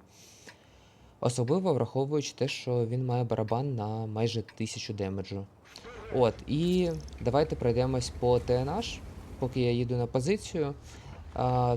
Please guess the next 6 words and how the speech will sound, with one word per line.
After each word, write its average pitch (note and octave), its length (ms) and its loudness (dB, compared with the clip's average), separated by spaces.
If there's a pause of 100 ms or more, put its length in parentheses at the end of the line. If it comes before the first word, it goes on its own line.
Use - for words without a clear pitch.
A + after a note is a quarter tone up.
(180)
тачка G#3+ 340 6
класна. B2+ 580 4 (560)
А, B2+ 340 4
звісно D#3 480 0
ж, C3 300 0
е, C3 480 2